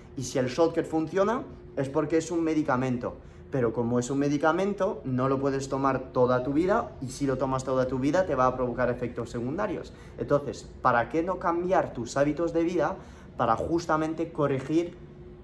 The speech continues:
el problema en su raíz, en vez de corregir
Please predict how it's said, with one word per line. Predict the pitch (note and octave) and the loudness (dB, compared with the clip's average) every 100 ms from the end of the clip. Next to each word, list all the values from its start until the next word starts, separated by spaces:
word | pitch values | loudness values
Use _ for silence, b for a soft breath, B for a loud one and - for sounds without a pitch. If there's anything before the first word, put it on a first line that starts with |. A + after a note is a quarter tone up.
| - | -6
el | - B2+ | -2 -2
problema | C3 C#3+ D#3 C#3+ F#2+ - - - - - - | 0 2 2 2 -2 -8 -18 -18 -20 -20 -10
en | A#2+ A#2 | -6 -6
su | - B2 | -4 0
raíz, | B2+ C#3+ G#3 - - | 2 4 2 -2 -4
en | B2 | 0
vez | C3 C#3+ | 2 2
de | C#3 | 0
corregir | C#3 B2 A2+ - D3 D#3+ | -2 -2 -2 0 0 0